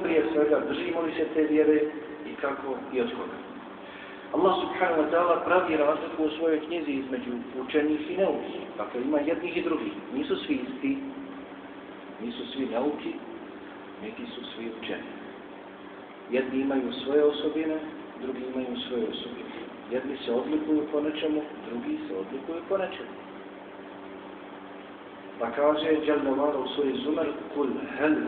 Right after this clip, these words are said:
jestavi alladhina ya'lamun wal ladina la ya'lamun?" Reci, zar su isti oni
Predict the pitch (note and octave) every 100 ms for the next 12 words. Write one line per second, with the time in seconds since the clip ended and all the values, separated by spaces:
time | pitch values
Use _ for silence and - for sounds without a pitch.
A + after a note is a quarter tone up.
0 | - G#2 A#2+ - - D3 D3 D3+ D3 C#3
1 | C#3+ D3+ D3 D3 D3+ D3 D3 D#3 D#3 -
2 | - C3+ D3 D3 D#3 D3+ D3 D#3+ E3+ E3+
3 | E3 E3 - B2+ - - A#2 B2 B2+ C3
4 | B2+ B2 C#3+ D3 - C#3+ B2+